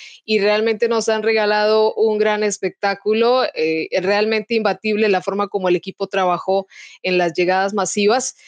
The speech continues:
Y no se enfrentaban a rivales fáciles. Veíamos ahí a un Elia Viviani que todavía también trabaja por ese tipo de remates,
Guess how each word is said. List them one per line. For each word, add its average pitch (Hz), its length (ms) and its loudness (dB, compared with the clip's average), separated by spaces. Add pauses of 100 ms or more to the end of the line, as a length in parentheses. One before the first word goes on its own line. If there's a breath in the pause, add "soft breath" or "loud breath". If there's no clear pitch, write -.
(300 loud breath)
Y 196 360 0
no 208 220 0
se 262 100 0
enfrentaban 262 580 0
a 254 60 0
rivales 214 760 0
fáciles. 240 640 0
Veíamos 196 460 0
ahí 214 280 2
a 214 80 0
un 202 180 -2
Elia 208 180 2
Viviani 202 540 0
que 196 120 -2
todavía 185 440 0
también 196 340 -4
trabaja 196 380 -2
por 180 160 -2
ese 180 200 -2
tipo 190 300 -4
de 190 60 2
remates, 202 640 -2